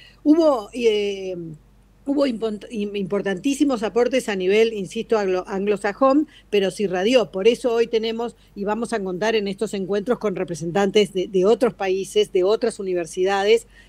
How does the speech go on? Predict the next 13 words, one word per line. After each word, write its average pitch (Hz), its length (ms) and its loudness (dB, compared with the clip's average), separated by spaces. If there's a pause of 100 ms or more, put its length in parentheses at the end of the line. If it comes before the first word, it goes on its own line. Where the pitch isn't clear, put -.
que, 196 180 0
que 214 140 2
trabajan 185 580 0
profundamente 180 640 -6
el 175 80 -4
tema, 226 340 2 (220)
y 254 80 -2
también 277 300 4
en 349 100 2
la 240 60 0
Argentina. 190 680 -2
La 175 80 -2
Argentina, 226 800 0